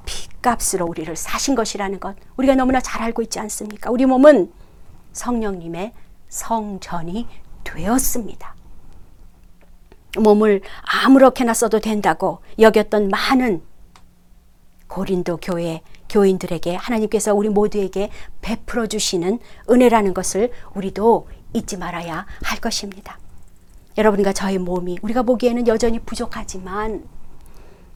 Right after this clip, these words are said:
주께서 사용하시는 하나님의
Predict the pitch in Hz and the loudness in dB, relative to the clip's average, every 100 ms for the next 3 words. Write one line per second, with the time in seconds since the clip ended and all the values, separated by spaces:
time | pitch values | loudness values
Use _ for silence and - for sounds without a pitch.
0 | - - 233 226 208 208 - 233 214 202 | -20 -6 0 2 2 4 6 8 6 2
1 | - 175 226 - - - 269 240 208 185 | 2 0 -2 -6 -16 -6 -2 0 0 0
2 | 208 | -2